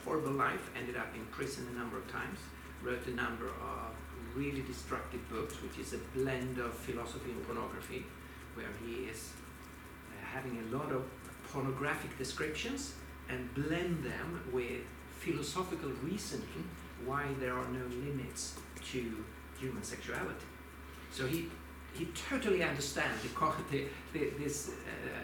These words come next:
this view that if there is a God, then there is design, then there is limits, norms.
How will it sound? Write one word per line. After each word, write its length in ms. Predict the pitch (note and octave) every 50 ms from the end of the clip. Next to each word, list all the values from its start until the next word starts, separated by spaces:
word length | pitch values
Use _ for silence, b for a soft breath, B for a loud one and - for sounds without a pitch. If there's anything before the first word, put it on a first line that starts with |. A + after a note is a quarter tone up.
| -
this 200 | C#3 C#3+ C3 -
view 260 | - B2+ C3+ C3 A#2 A2+
that 140 | A#2 A2+ G#2 - -
if 140 | F#3 F3+ F3
there 140 | - D3 C#3
is 140 | B2+ A#2+ C3
a 40 |
God, 400 | A#2+ A2+ C3 B2 E3 G#3 C#4 C4+ - - - - - -
then 100 | D3 D#3
there 120 | D3 C#3+
is 140 | C#3+ C3+ A#2
design, 680 | - B2+ A#2+ - - D#3 D3+ D3+ F#3 A3 B3+ - - - -
then 140 | C3+ B2+
there 120 | B2 B2+ B2
is 260 | A#2+ A#2+ - B2+ B2
limits, 540 | B2+ C#3+ E3+ F#3+ G#3 A3+ A#3 A#3+ A#3+ - -
norms. 720 | C#3 C3+ C#3+ D#3+ D#3+ D#3 F3+ A3 B3 C#4 C#4 - - - -